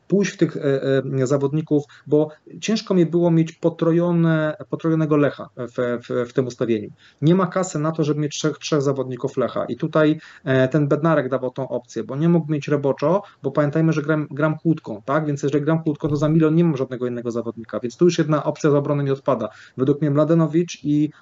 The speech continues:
e, obrońca Rakowa też jest must have'em, a chcąc mieć zawodnika, e, czy obrońcę, czy defensywnego zawodnika Lecha, no to właśnie ten Bednarek się tutaj pojawił, a ten Czuka trochę z racji tego, że właśnie przycięcie na Pawłowskim, potrzebna była ta kasa,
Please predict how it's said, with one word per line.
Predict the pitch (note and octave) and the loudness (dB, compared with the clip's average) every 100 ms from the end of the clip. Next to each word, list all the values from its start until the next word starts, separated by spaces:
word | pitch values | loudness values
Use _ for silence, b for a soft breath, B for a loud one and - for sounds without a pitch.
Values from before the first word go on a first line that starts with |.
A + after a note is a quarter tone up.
| _ C#3+ | _ -6
e, | C#3 | -4
obrońca | C3+ D3 D#3+ D#3+ | -2 0 0 0
Rakowa | D3 D#3+ D3+ | -2 -2 -2
też | D3+ E3+ | -2 -2
jest | D3+ B2+ | -4 -8
must | A#2+ | -8
have'em, | - A#2 G#2 - B B - | -6 -6 -6 -12 B B -2
a | B2 | -2
chcąc | - - D#3+ F3 - | -2 0 2 2 2
mieć | D#3 | 0
zawodnika, | D3 C#3+ C#3+ D3 D3 C#3+ C#3+ _ C3+ | 2 0 0 -4 -2 -4 -4 _ -6
e, | B2+ B2 B2 | -2 -2 -2
czy | - | 0
obrońcę, | C3 C#3+ E3 D#3+ C#3+ C3+ | 2 4 4 4 2 2
czy | - C3+ | 0 0
defensywnego | B2+ B2+ C#3+ C#3+ C#3+ D3+ C3+ | 0 0 0 -2 -4 -2 -2
zawodnika | C3 C3+ C#3 C#3 C3 | -2 -4 -6 -4 -2
Lecha, | C3+ - | -4 -4
no | C3+ | -6
to | C3 | -4
właśnie | C3 C3 C3 | -4 -4 -2
ten | C3 | -2
Bednarek | B2+ C#3 B2+ B2 | -2 -2 -2 -4
się | A#2+ | -8
tutaj | - B2+ | -6 -4
pojawił, | B2 A#2 B2+ F#3+ G#3 B B | -2 -2 0 0 -2 B B
a | F3+ | -2
ten | G3 E3+ | 2 0
Czuka | G#3+ G#3+ F#3 E3 | 0 -2 0 0
trochę | - E3+ D#3+ | -2 -2 0
z | D#3 | 0
racji | E3 E3+ | -2 -2
tego, | E3+ D#3+ | -2 -2
że | D3 D3+ | 0 0
właśnie | C#3+ D3 D#3 | 0 -2 -4
przycięcie | D#3 - D#3 F3 E3 | -4 -4 2 2 2
na | D#3 | -2
Pawłowskim, | D#3 C#3 B2 - G#2+ | -2 -2 -2 -4 -10
potrzebna | G2+ - C#3 C#3 | -8 -6 -2 -2
była | C3+ C3 | 0 0
ta | B2 | -2
kasa, | A#2+ A#2+ F3 A3 | -6 -2 0 -2